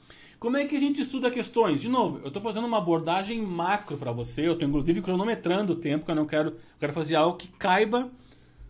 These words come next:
numa, numa, numa, numa explanação que você assista, né? Não tento fazer uma live de duas, três horas e aí, é, as pessoas não assistindo. Eu tô fazendo um olhar macro daqui.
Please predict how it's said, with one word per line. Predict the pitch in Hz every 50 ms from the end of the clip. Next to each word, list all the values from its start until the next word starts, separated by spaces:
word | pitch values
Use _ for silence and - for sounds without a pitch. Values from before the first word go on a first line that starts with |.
| - _ -
numa, | 143 147 165 170 185 190 190 190 190 185 - -
numa, | 156 147 147 160 165 175 170 160
numa, | 156 156 160 165 165 151 147 143 135 127 127 123 - - - - - _ _ _ _ _ _ _ _ _ _ _ _ _ _ _ _ _ _ - _ _ -
numa | 117 120 131 147 151
explanação | 147 - - 165 165 160 151 143 - - 160 165 175 170
que | - 202
você | 190 214 202 208 - 220 220
assista, | 233 226 - - 202 180 - - - 139 127
né? | 143 185 220 - - - - _ _ _ _ - - - _ _ _ _ _ -
Não | - 113
tento | 147 175 185
fazer | 185 196 185 196
uma | 190 180 165
live | 156 151 151 160 160 160
de | 143 135
duas, | 120 120 127 190 220 226 208 -
três | - - 180 190 180 175
horas | 170 165 190 233 277 - - - - _ _ _ _ _ _ _ - _ -
e | - 143 151
aí, | 151 147 147 147 151 160 165 170 180 175 - - - _ _ -
é, | 131 135 135 135 135 135 135 131 127 127 127 120 117 113 110 107 104 104 107 - _ -
as | 117
pessoas | 120 - 123 123 139 135 131 127
não | 135
assistindo. | 135 123 - 160 143 - - - 120 104 101 107
Eu | 104
tô | 117
fazendo | 117 123 135 135
um | 139 139 139 120
olhar | 127 127 131 139 151 151
macro | 151 135 123 123 123 123 120 131 127
daqui. | 160 165 165 - 185 220